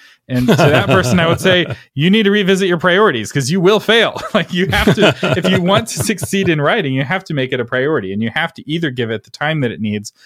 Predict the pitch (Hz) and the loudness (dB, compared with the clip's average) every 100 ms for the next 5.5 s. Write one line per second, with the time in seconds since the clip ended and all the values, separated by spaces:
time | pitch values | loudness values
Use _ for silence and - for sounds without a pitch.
0 | _ _ 139 135 123 120 135 160 123 113 | _ _ -4 -2 0 0 0 0 -2 -4
1 | - _ - 113 110 107 98 98 110 135 | -10 _ -8 -6 -6 -6 -6 -8 -8 -6
2 | 139 131 135 123 127 135 160 220 139 - | -4 -2 -2 -2 -2 0 0 -2 -4 -6
3 | 113 - 110 104 95 98 110 - 117 104 | -8 -6 -6 -4 -4 -4 -6 -8 -8 -4
4 | 107 104 - 107 95 107 104 104 101 _ | -4 -4 -4 -6 -6 -6 -6 -6 -8 _
5 | _ - - 110 92 | _ -14 -6 -6 -6